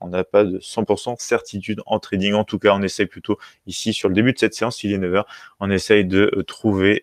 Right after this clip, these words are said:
euh, du coup, euh, le chemin. J'ai envie de dire le, euh, cac quarante qui montre un petit peu peut-être la route avec la cassure possible des deux cent quinze, un fort départ baissier aussi sur l'euro dollar et le dax qui,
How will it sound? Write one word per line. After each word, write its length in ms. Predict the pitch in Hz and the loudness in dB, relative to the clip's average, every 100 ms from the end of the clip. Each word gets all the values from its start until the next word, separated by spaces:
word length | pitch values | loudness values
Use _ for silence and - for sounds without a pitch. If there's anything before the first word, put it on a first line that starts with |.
| - | -4
euh, 80 | 90 | -10
du 160 | 87 | -10
coup, 260 | - - 101 | -10 -6 -4
euh, 100 | 98 | -4
le 220 | 90 92 90 | -2 0 -2
chemin. 340 | - 92 151 | -2 0 2
J'ai 120 | 147 | 2
envie 180 | 107 101 | 2 2
de 40 | |
dire 280 | 95 120 104 | 4 6 6
le, 280 | 95 110 113 - | 6 4 4 2
euh, 120 | 90 | -2
cac 260 | - 131 | 0 0
quarante 280 | - 113 104 | 2 2 0
qui 120 | - | -4
montre 220 | 101 95 98 | -10 -8 -10
un 40 | |
petit 220 | - - | -12 -12
peu 160 | - 92 | -6 -6
peut-être 240 | - 92 | -6 -6
la 80 | 95 | 0
route 200 | 139 170 | 2 2
avec 320 | 104 101 - - - - | 2 2 -2 -18 -20 -2
la 100 | 95 | 0
cassure 400 | - 95 - 135 | 0 0 0 0
possible 480 | 107 92 127 113 95 | 0 0 0 0 2
des 300 | 104 113 92 | 2 2 0
deux 80 | 90 | -4
cent 180 | - | -8
quinze, 320 | 87 123 139 131 - - | -4 2 2 2 -6 -6
un 100 | 104 | -4
fort 200 | - 127 | 2 4
départ 300 | 123 - 117 | 4 4 4
baissier 280 | 120 - 113 | 2 0 -2
aussi 220 | 101 101 | -2 -6
sur 200 | - 110 | -2 0
l'euro 220 | 104 98 | 2 2
dollar 380 | 95 92 117 127 | 2 4 6 4
et 100 | 107 | 0
le 140 | 95 | 0
dax 320 | 92 117 - - | 2 2 0 -12
qui, 240 | - 113 | -8 -8